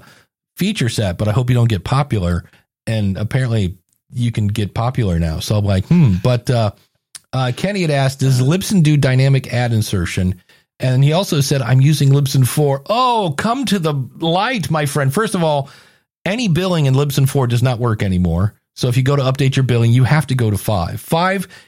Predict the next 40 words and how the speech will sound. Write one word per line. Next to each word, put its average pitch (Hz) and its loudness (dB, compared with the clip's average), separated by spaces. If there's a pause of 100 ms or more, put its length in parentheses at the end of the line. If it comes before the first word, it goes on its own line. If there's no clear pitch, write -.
here's 196 -6
the 175 -2
thing 151 -2
also 123 0
about 120 0
Libsyn 131 0
four 117 0
and 107 0
five 104 -2 (420)
is, 156 -2 (440)
um, 110 -4 (360)
it's - -4
like 165 -2
your 151 0
gym, 117 2
your 104 2
high 127 -2
school 160 0
gym. 110 2
Picture 139 -2
your 156 2
high 131 0
school 156 0
gym, 113 4
right? 117 0
You 123 0
got 131 0
the 131 -2
front 196 -2
doors, 107 0 (360)
but 135 -4
you've 139 2
also 160 0
got 143 -4
doors 135 0
on 135 2
the 117 0
side. 139 -2 (420)
The 135 -2
gym 147 0